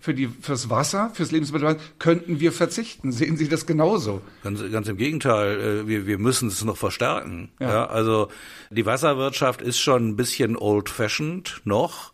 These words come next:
Speaker 2: Und, äh, weil das Thema Öffentlichkeitsarbeit war über Jahrzehnte kein Thema, weil man sagte, ja, Wasser fließt
Speaker 1: Mhm.
Speaker 2: und, und Abwasser wird entsorgt. Äh, wir haben das ja selber hier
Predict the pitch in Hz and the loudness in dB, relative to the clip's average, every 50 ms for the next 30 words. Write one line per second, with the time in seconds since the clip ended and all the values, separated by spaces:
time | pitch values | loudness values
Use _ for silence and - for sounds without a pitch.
0 | _ _ - - 131 127 127 123 120 123 123 113 - 131 120 117 117 113 110 113 | _ _ -8 0 2 4 6 6 4 4 0 0 2 2 4 4 4 4 4 2
1 | 113 110 107 104 - - 127 131 131 131 120 120 110 120 117 131 135 120 113 - | 0 0 -2 -4 -4 -4 -4 0 2 2 2 2 0 -2 -2 -2 -4 -4 -2 0
2 | 131 120 120 - 113 98 110 101 104 104 104 107 95 - 117 110 98 107 107 107 | 0 0 0 0 -2 -4 -2 -2 0 0 0 -2 -2 -2 -2 -2 -2 -2 -2 -2
3 | 101 101 101 95 95 - - - 117 120 131 123 - 110 - - 104 101 101 110 | 0 0 0 -2 -4 -6 -4 -2 -2 -2 -2 -2 -6 -8 -8 -6 -4 -4 -2 -2
4 | 131 127 - - 131 131 135 143 139 135 120 110 110 107 107 101 95 110 107 - | -2 -2 -4 -4 -2 -2 0 2 2 2 2 2 2 2 0 -2 -2 -2 -4 -2
5 | - 104 95 95 90 85 87 - - 92 82 - - 95 101 131 170 180 175 - | -4 -4 -2 -2 -2 -4 -4 -4 -6 -6 -8 -8 -10 -8 -6 -6 -6 -6 -8 -10
6 | - - - - 131 123 110 101 95 104 117 - - - - - - - _ - | -12 -14 -10 -4 -2 -2 -2 -2 -4 -8 -10 -14 -18 -20 -20 -20 -20 -20 _ -4
7 | 127 110 107 92 107 101 - - - - 101 101 - 104 95 90 92 95 - - | -2 -2 -2 -2 -4 -4 -6 -6 -4 -4 -4 -4 -2 -2 -2 -2 -4 -4 -4 -4
8 | 110 110 113 - 135 131 139 165 180 - - - - - - - - - - - | -6 -4 -2 0 2 2 4 2 0 -2 -6 -12 -16 -16 -20 -20 -20 -20 -20 -20
9 | - _ _ 139 123 117 113 110 113 113 117 123 117 113 110 - 113 104 98 95 | -20 _ _ -2 2 2 2 4 4 2 4 4 2 2 0 2 0 0 0 0
10 | 101 107 123 131 135 127 123 120 127 127 120 120 120 117 120 113 | 0 0 2 2 4 2 2 2 0 2 2 4 4 4 2 0